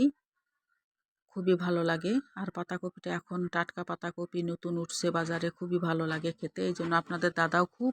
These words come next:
পছন্দ করে, তো বারবার নিয়ে আসে। তো হয়ে গেছে, এই দেখেন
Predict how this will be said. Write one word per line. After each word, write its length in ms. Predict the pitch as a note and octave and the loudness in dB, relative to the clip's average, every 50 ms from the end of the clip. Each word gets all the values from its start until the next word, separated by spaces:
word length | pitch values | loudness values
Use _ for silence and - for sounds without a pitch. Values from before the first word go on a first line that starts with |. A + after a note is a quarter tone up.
| - _ | 0 _
পছন্দ 380 | - D#3+ - - D#3 D3+ - - D3+ | -6 -4 -4 -4 -2 -2 -2 -2 -4
করে, 260 | - - D3 C#3+ D3+ D#3 - _ _ _ _ _ - _ _ _ _ _ _ _ - | -4 -6 -6 -6 -6 -8 -10 _ _ _ _ _ -20 _ _ _ _ _ _ _ -6
তো 20 | F3+ | 6
বারবার 360 | F3 F3+ F3+ F3 E3+ F3 F3 F3 | 10 10 10 10 10 8 6 6
নিয়ে 200 | F3 E3+ E3+ D#3+ | 6 4 2 0
আসে। 260 | E3 D#3+ - - E3 - - _ _ _ _ _ _ _ - | 0 0 -2 -2 -4 -6 -8 _ _ _ _ _ _ _ -2
তো 20 | G3 | 4
হয়ে 240 | G3 G3 G3 F#3+ F#3 | 6 8 8 8 8
গেছে, 280 | F#3 F3+ F3+ - - A3+ A3+ G#3 | 6 4 2 2 0 0 0 2
এই 120 | F#3 F3 | 0 0
দেখেন 360 | E3+ E3 E3+ - - G#3+ B3+ | -2 -4 -4 -4 -4 -4 -4